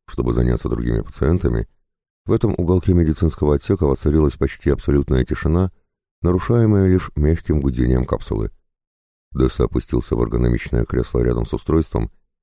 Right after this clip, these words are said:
невольно погружаясь в размышления о событиях последних недель. В редкие минуты одиночества, когда не нужно было поддерживать образ несгибаемого Северного Лиса,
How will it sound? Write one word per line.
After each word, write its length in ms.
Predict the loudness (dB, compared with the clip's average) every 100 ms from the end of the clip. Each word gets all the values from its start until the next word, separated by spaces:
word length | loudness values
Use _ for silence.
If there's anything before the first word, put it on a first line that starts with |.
| _ _
невольно 400 | 0 2 4 2
погружаясь 480 | 2 -2 0 2 0
в 80 | 0
размышления 720 | -2 0 0 2 4 2 0
о 80 | -4
событиях 500 | -6 -2 0 0 -2
последних 500 | -4 -2 -2 -2 -2
недель. 320 | -4 -4 -6 -10 _ _ _ _ _ _ _ _ _ _ -4
В 80 | 2
редкие 340 | 2 2 2
минуты 320 | 4 4 4 2
одиночества, 680 | 4 2 0 -2 0 -2 -2 _ _ _
когда 260 | 0 4 4
не 80 | 4
нужно 300 | 2 2 0
было 160 | 0
поддерживать 580 | 0 0 0 0 0 0
образ 300 | 0 -2 -2
несгибаемого 840 | -2 0 0 2 2 2 0 0 -2
Северного 480 | -2 -2 0 0
Лиса, 380 | 0 -2 -2 -4